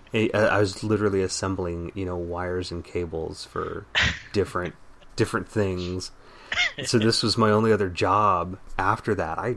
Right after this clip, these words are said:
Speaker 1: I had zero retail experience. I mean, like, I had negative value retail experience, and it, after a week, it was kinda like, "Yeah, you're, you're not working out." I wasn't doing anything wrong,
Speaker 2: <laughs>
Speaker 1: but it,
Speaker 2: Which
Speaker 1: it was just like they didn't like my vibe or whatever, and so there,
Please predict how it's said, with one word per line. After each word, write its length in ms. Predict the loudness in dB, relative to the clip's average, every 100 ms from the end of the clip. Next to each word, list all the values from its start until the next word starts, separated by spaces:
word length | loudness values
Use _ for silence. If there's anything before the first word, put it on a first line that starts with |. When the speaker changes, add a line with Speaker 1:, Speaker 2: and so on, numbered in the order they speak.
| -4
Speaker 1:
I 80 | 2
had 220 | 4 2
zero 640 | 0 -2 0 -2 -2 -6
retail 420 | -8 -10 -8 -6
experience. 420 | -8 -8 -10 -10 -10
I 40 |
mean, 140 | -8
like, 140 | -8 -6
I 60 |
had 120 | -6 -6
negative 560 | -4 -2 -4 -4 -4
value 360 | -4 -6 -6 -8
retail 360 | -8 -6 -4 -4
experience, 680 | -8 -8 -6 -6 -10 -10 -4
and 280 | -2 -2 0
it, 220 | -2 -2
after 320 | -6 -2 -2
a 60 | 0
week, 300 | -2 -2 -4
it 80 |
was 200 | -6 -8
kinda 220 | -8 -2 -2
like, 180 | -4 -6
"Yeah, 280 | -4 -2 0
you're, 320 | 0 -2 -4 -8 -10
you're 120 | -10
not 200 | -8 -6
working 340 | -8 -6 -6
out." 300 | -4 -4 -6 -10 6
I 60 | 10
wasn't 220 | 10 10
doing 200 | 6 4
anything 200 | 0 -2
wrong, 580 | -6 -2 -2 -2 -6 -10 -14 -20 -12
Speaker 2:
<laughs> 680 | -6 -6 -4 -6 -2 -2 8
Speaker 1:
but 220 | 8 8 2
it, 160 | 0
Speaker 2:
Which 120 | 4
Speaker 1:
it 40 | 6
was 200 | 4 4
just 200 | 0 4
like 180 | 2 4
they 120 | 2
didn't 220 | 2 0
like 180 | -2 0
my 100 | -2
vibe 360 | -2 -2 -2 -4
or 120 | -8
whatever, 560 | -6 -6 -6 -6 -6
and 180 | -8 -10
so 300 | -4 -4 -4
there, 280 | -6 -6